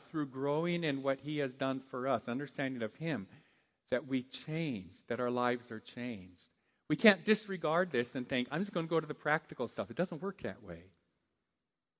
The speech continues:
Pastor Max Sanders writes this,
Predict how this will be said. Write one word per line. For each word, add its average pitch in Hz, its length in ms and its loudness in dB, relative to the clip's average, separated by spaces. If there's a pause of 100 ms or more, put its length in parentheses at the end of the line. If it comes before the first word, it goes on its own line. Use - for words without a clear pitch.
(580)
Pastor 139 320 2
Max 127 320 -2
Sanders 131 600 0
writes 113 340 -2
this, 107 600 -6